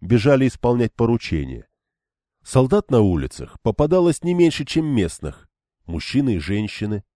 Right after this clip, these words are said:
темнокожие, как тайренцы, с кожей, отливающей медом, светлокожие, как каириенцы, но высокие и светловолосые, все в яркой шанчанской униформе.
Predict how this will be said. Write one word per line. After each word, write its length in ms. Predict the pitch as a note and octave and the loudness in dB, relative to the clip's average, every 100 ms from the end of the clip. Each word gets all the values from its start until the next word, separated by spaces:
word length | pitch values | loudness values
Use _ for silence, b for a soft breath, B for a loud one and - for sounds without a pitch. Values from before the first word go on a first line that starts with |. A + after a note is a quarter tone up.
| _ _ _ - | _ _ _ -6
темнокожие, 760 | - F#2 D#2+ - G2 F2 F#2+ | -4 -2 -6 -2 0 0 -2
как 220 | - F#2 | -2 -4
тайренцы, 560 | - G2+ G2 G2 F2+ - | -2 0 2 0 -2 -8
с 80 | - | -10
кожей, 360 | - G2+ F2 | -2 0 0
отливающей 640 | F#2 G2 F#2+ F#2 F#2 - G2 | -2 -2 0 0 0 -2 -2
медом, 440 | F#2+ F#2 F2+ E2+ _ _ _ | 0 0 -2 -8 _ _ _
светлокожие, 800 | - C3+ D#3 F3+ - C#3 C#3 C3+ | -10 -4 0 0 4 4 4 4
как 220 | A#2+ C3 - | 2 -2 0
каириенцы, 760 | C#3 C3+ C3 B2+ B2 - A2+ - _ | 2 4 4 2 0 -6 -8 -10 _
но 240 | E2+ G2 F#2 | -4 0 0
высокие 500 | F#2+ - A#2 - G#2+ | -2 2 2 2 -2
и 40 | |
светловолосые, 920 | - A2 A#2 A#2+ A2+ G#2+ G2 G#2+ G2 - _ _ _ _ _ | -2 -2 0 2 4 4 2 0 -2 -4 _ _ _ _ _
все 300 | - - G2+ | -10 -2 -2
в 60 | D#2+ | 0
яркой 400 | E2 A2+ F#2+ G2+ | 0 0 0 -4
шанчанской 680 | - G#2+ - G#2+ G2+ - G#2 | 0 -2 2 0 0 -4 -4
униформе. 680 | G2+ A2 A2+ G2 D2+ C2 - | -2 -2 0 0 0 -4 -14